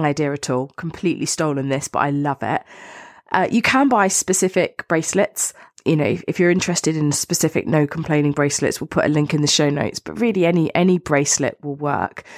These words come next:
And the idea is you wear it on one wrist for thirty days. But the first time you complain, you have to swap it to the other wrist and start again. And the idea is complaining breeds negativity, and it's usually useless ruminating. You know, very rarely do you complain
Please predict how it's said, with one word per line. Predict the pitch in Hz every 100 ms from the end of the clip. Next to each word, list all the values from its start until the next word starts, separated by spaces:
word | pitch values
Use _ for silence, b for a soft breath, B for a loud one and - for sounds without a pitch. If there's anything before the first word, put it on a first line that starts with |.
| B B B
And | - 185
the | 208
idea | 247 285 202 151 147
is | 92 160 -
you | - 190
wear | 185 190 220
it | 196
on | 160 165
one | 180 180
wrist | 170 160 - -
for | 170
thirty | - 165 165 180
days. | 156 185 262 - _ B B B -
But | 202
the | 214
first | 214 214 240
time | - 214
you | 196
complain, | 180 190 233 202 143 147 b b b
you | 202
have | 196 -
to |
swap | 202 - 104 95 -
it | 147 -
to | -
the | 170 -
other | 170 165
wrist | 160 185 - - -
and | 180
start | 175 - 180 175
again. | 175 170 285 - - -
And | 220
the | 233
idea | 254 240 196
is | 165
complaining | - 190 - 220 208 175
breeds | 165 185 180 175 - - - -
negativity, | 180 160 - 196 160 - 135 98 - B B B
and | 269
it's | 254
usually | 262 285 302 285 214
useless | 196 180 208 - - 170
ruminating. | 180 170 151 135 147 - 131 151
You |
know, | 147 143
very | 214 233 208
rarely | 180 170 165 151
do | 156
you | 156
complain | 156 160 156 175 147 143 143